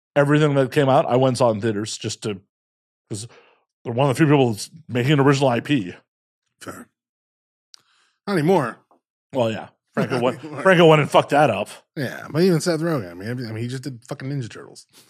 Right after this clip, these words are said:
Speaker 2: You know, <laughs> he's doing The Boys and all that shit.
Speaker 1: True, very true, but hopefully at some point he
Speaker 2: The
Speaker 1: gets
Speaker 2: Green Hornet. <laughs>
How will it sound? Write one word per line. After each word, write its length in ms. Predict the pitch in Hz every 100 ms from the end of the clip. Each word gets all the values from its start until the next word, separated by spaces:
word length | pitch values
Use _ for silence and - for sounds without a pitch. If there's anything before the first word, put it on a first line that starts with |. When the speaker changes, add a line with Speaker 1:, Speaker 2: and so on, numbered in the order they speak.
| _ _ 240 -
Speaker 2:
You 100 | 196
know, 180 | 170 143
<laughs> 100 | 185 - 202 - - 165
he's 200 | 143 127
doing 340 | 147 147 135
The 60 | 127
Boys 580 | 139 135 117 101 90
and 220 | 90 90 87
all 200 | 98 107
that 280 | 82 69 -
shit. 280 | - 58 - - - _ _ _ _ _ -
Speaker 1:
True, 400 | - 269 254 247
very 200 | 254 262 220
true, 180 | 226 214
but 200 | 226 - _ _ _ _ _ -
hopefully 340 | 185 190 190
at 60 | 156
some 120 | 156
point 120 | 160
he 40 |
Speaker 2:
The 40 | 151
Speaker 1:
gets 80 | 156
Speaker 2:
Green 160 | 208 160
Hornet. 340 | 165 277
<laughs> 40 | -